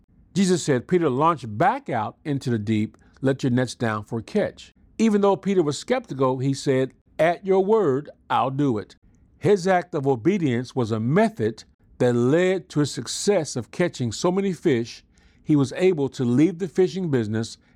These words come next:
and follow Jesus full time. God's kingdom, his alternative to the world's kingdom, is how we discover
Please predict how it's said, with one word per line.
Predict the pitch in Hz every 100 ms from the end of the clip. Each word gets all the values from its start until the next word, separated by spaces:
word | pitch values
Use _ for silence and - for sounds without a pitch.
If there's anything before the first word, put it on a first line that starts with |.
| _
and | - 135
follow | - 120 113 110
Jesus | 110 110 101 104
full | - 104
time. | 110 110 92 98 _ _ _ _ _ - 107
God's | 147 160 180 -
kingdom, | - 233 165 110 120 143 _
his | - 135
alternative | 127 113 - 170 190 - 190 185 _ _
to | -
the | 139 123
world's | 120 185 190 165 -
kingdom, | 127 113 101 101 120 _ _ -
is | 151 165
how | 131 175 123 113
we | 123 127
discover | 139 - 139 104 101